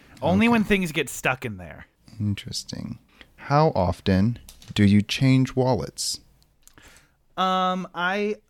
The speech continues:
Speaker 1: have had my current wallet for five years.
Speaker 2: And do you carry your Social Security card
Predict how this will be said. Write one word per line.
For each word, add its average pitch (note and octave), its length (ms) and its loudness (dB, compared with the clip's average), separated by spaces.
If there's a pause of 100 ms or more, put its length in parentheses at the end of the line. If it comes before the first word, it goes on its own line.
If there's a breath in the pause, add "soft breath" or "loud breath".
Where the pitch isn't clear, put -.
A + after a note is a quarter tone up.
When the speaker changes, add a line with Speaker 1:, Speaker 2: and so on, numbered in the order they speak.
(120)
Speaker 1:
have E3 260 0
had D#3+ 240 0
my C#3 140 -2
current F#3 480 -4
wallet G#3+ 360 4
for D#3+ 160 -4
five B2 360 2
years. - 500 -14 (380)
Speaker 2:
And G2 280 2
do C#3 140 2
you E3 520 2 (180)
carry G#2+ 340 4
your G2 160 2
Social C#3 340 0
Security B2+ 500 -2
card F#2+ 400 -2